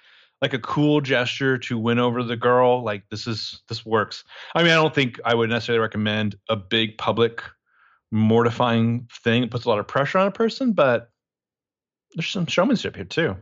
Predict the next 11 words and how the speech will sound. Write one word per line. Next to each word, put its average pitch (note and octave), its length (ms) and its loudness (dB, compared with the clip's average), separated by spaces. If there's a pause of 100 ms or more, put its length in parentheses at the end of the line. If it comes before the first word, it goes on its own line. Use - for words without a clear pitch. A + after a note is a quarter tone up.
I A2 40 -4
mean, A2 160 0
he's B2+ 160 -4
got C#3 180 0
the G#2 60 -16
ba-, - 240 -14
marching B2+ 340 2
band G3 220 4
working G3+ 240 2
for G#3+ 240 -2
him. G#3+ 200 -2